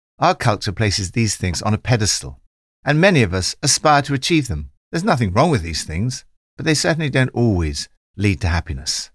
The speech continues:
The French philosopher Blaise Pascal spoke of three orders of greatness. Riches, beauty, and strength fall into his first category of superficial, physical greatness.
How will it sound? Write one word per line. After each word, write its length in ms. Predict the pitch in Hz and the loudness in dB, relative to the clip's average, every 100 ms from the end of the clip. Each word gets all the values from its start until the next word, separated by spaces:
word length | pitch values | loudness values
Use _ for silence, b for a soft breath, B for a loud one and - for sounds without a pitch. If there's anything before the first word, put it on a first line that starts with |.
| _ _ _ _ - | _ _ _ _ -8
The 80 | 139 | 0
French 220 | 160 135 | 2 0
philosopher 460 | 123 120 113 - 87 | 2 2 2 -2 -2
Blaise 340 | 110 110 104 | 2 2 2
Pascal 680 | - 92 - 85 73 76 - _ _ - | 0 -2 0 -2 -2 -4 -10 _ _ -12
spoke 360 | - 131 117 | 0 2 2
of 100 | 113 | 0
three 460 | - - 139 135 135 120 | -4 0 2 4 2 2
orders 420 | 120 92 82 82 | 4 4 0 -4
of 160 | 85 | -6
greatness. 760 | - 95 92 - - - - - _ _ _ | -4 0 0 -2 -8 -6 -6 -8 _ _ _
Riches, 640 | 87 147 - - 196 190 - | 0 2 2 2 2 2 -6
beauty, 680 | - 123 156 - 170 165 | -2 2 2 2 0 -2
and 160 | - 82 | -6 -4
strength 460 | - 131 139 156 - _ _ _ | -2 2 2 0 -10 _ _ _
fall 200 | 135 147 | 2 4
into 200 | 143 147 | 4 4
his 140 | 143 | 2
first 340 | - 180 151 - | 4 4 4 2
category 400 | 90 80 - 95 | -2 -4 -6 -8
of 100 | 101 | -2
superficial, 760 | - 185 - - 156 - 80 - _ _ | 2 2 2 2 0 0 -6 -8 _ _
physical 540 | - 202 123 110 104 98 | -4 0 2 2 -2 -4
greatness. 760 | - 107 110 - 65 - - | 0 0 0 -4 -8 -6 -6